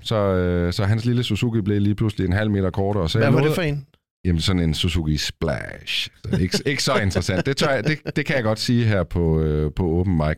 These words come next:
Speaker 1: at den er ikke særlig interessant. Så, øh, han, øh, spurgte mig, om jeg ikke kunne hjælpe ham med at skaffe sådan en brugt Skoda Citigo, og det tænker jeg, det er ikke noget problem.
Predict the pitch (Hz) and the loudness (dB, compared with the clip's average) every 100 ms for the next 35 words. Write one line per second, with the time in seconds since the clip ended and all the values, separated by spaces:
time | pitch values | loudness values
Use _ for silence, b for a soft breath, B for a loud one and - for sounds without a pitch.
0 | - 82 - 82 80 78 107 98 82 76 | -6 -8 -2 0 0 0 -2 -4 -4 -2
1 | 69 71 82 - - 120 113 110 117 139 | -4 -4 -6 -6 -2 0 2 2 0 0
2 | 143 120 104 127 135 117 101 101 117 120 | 0 -2 -2 -2 0 0 0 0 0 0
3 | 101 113 107 98 92 85 - 110 - 95 | 0 0 -2 0 0 -2 -4 -4 0 0
4 | 90 110 - _ - 92 92 - 185 123 | 0 -2 -4 _ -6 0 0 0 -2 0
5 | 85 80 110 127 101 90 113 123 139 80 | 2 2 0 0 -2 0 0 0 0 -2
6 | 78 87 | -4 -2